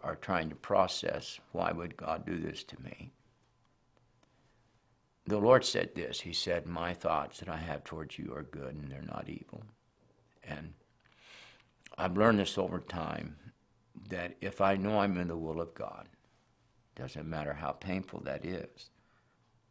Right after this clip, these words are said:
it's never gonna destroy me because my Father only has my best at his heart. And so you hold your ground.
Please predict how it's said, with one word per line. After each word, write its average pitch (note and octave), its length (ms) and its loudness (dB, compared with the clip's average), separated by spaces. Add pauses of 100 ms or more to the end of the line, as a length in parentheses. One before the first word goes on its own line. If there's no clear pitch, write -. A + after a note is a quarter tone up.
(640)
it's - 220 -6
never E2+ 260 -2
gonna D#2 220 -6
destroy F#2 580 -4
me - 440 -12 (1120)
because C#2+ 560 -4
my D#2+ 220 -4
Father E2+ 540 0
only C#2+ 280 -8
has D2+ 360 -6
my C#2 200 -8
best - 500 -8 (880)
at C2 140 -10
his C#2 180 -10
heart. - 320 -10 (1900)
And - 100 -12
so F2+ 200 2
you F2 220 2
hold G2 260 4
your F2+ 100 -2
ground. E2 480 -4